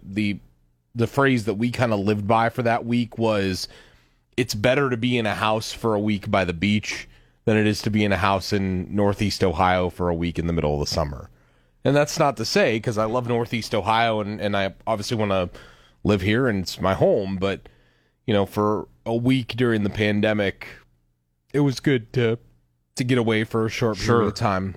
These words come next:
Speaker 1: So, like, not let me just put it like this. We didn't do a lot of things that were, like, extracurriculars, if you will. We spent a lot of time at the, <laughs> at the house, and that was about it.
Speaker 2: How has what's going on with covid nineteen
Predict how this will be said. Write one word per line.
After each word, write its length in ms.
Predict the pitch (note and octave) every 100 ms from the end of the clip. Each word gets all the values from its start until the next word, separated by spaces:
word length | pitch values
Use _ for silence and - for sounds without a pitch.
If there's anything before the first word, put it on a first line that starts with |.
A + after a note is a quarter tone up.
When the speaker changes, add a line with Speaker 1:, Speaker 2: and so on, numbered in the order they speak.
| -
Speaker 1:
So, 140 | G#3
like, 180 | G3+ D#3+
not 320 | A3+ A3 - _ _ _ _ _ _ _ _ _ _
let 40 | F3
me 60 |
just 140 | G3 -
put 80 | D#3+
it 60 |
like 140 | C3 G2+
this. 220 | F2+ -
We 180 | A#2+ D3
didn't 200 | D#3 E3
do 160 | D#3
a 20 |
lot 260 | D3 B2+ A#2+
of 100 | A2
things 320 | B2 A2 G#2
that 120 | G2
were, 140 | F#2 G2
like, 240 | F#2 F2+ -
extracurriculars, 1120 | A#2+ - B2 - G#2 F#2 - E2 D#2+ D#2+ D#2+
if 140 | -
you 100 | E2
will. 300 | C#2+ C#2 D2 - _ _ _ _
We 80 | G#2+
spent 200 | - C3
a 20 |
lot 280 | A#2 A#2 B2+
of 60 |
time 600 | B2 A#2 A2 G#2+ G#2+ G2+ - - - _ _
at 300 | G#2+ G#2+ A2 -
the, 640 | G#2+ G#2+ G2+ G2+ G2 F#2+ - - - -
<laughs> 580 | E3 - - - _ -
at 140 | G2+
the 60 | G2+
house, 340 | G2+ F#2 -
and 80 | E2+
that 100 | D2+
was 100 | D#2
about 220 | D2+ D2
it. 160 | - - _ _ - - - - - - - -
Speaker 2:
How 360 | - D#3 B3 G3+
has 580 | F3+ E3+ F3+ G3+ - -
what's 240 | B2+ D#3
going 320 | - E3 D#3
on 300 | D3+ F3+ G2+
with 140 | F#2 -
covid 280 | B2+ A2 G#2
nineteen 600 | G#2 G2+ - A2+ B2+